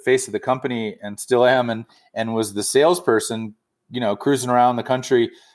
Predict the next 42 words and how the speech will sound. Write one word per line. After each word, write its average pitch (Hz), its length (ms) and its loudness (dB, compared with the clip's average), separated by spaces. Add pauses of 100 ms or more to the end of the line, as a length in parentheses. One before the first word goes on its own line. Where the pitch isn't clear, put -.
trying 131 200 2
to 110 60 -2
sell 131 300 2
tequila. 139 560 2 (320)
Um, 123 300 -2
I 135 80 2
was 143 160 2
getting, 180 540 0
from 160 160 -6
people 202 260 0
who 175 140 0
knew 156 320 -2
tequila 156 460 0
and 139 80 -4
knew 147 100 -2
Blanco 131 420 2
especially, 139 560 0 (300)
I - 40 2
was 139 100 -2
getting 180 180 0
a 170 40 0
lot 160 120 4
of 131 80 -2
feedback 147 400 0
that 131 100 2
our 127 80 4
Blanco 139 460 2
was 147 180 -2 (320)
too, 156 260 -2
what 147 200 -4
people 143 220 -6
were 135 100 0
calling 135 420 0 (300)
too 175 140 -2
safe. - 600 0 (540)
It 135 100 0
was 123 400 -2 (220)
really 165 340 4
mellow 131 800 2
and 107 360 -8
really 135 400 4
sweet 120 720 -8